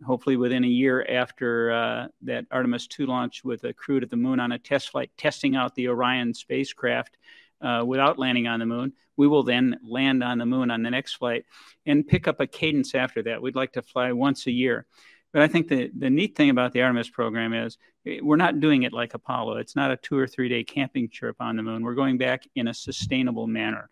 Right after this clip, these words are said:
uh, for as long as weeks at a time. Uh, we're gonna have pressurized, uh, habitats on the moon, a pressurized rover. Um,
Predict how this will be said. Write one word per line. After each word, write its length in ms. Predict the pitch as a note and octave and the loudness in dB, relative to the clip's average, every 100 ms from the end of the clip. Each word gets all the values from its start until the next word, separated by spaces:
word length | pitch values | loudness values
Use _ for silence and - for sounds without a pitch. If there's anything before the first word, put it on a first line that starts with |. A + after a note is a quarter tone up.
| _ _ _ | _ _ _
uh, 400 | C3+ A#2+ A2+ A2+ F3+ | -4 0 0 -2 -6
for 340 | - C3+ A#2 A2+ | -8 -2 0 0
as 140 | A2 | 0
long 220 | B2+ B2 | 0 0
as 140 | A#2+ B2 | -2 0
weeks 300 | C#3 C3+ - | 0 0 0
at 120 | A#2 | -2
a 60 | A2+ | -2
time. 460 | - A#2 G#2+ - - - - _ - | -2 -4 -4 -8 -16 -20 -20 _ -4
Uh, 200 | A#2+ A#2 | 0 0
we're 140 | A#2 | 0
gonna 160 | B2+ B2 | 0 0
have 260 | A#2+ A#2 | 0 -2
pressurized, 840 | - C#3 B2 - C3 B2 A#2 - C3 | 0 0 0 0 0 2 0 -6 -2
uh, 240 | B2 A#2+ | 0 0
habitats 720 | A#2 C#3 C3+ B2 A#2 A2+ - | 0 2 2 0 0 -2 -2
on 160 | B2 A2+ | -4 -4
the 100 | A2+ | -4
moon, 320 | A2+ A2+ A2 | -4 -4 -4
a 80 | A#2 | -6
pressurized 640 | - C3 A#2 B2+ A#2+ A#2+ - | 0 0 0 0 2 0 0
rover. 440 | C3 C3 A#2 A2 - - _ _ - | 0 2 0 -4 -6 -20 _ _ -6
Um, 480 | C3 A#2+ A2 A2+ | -2 -2 -2 -4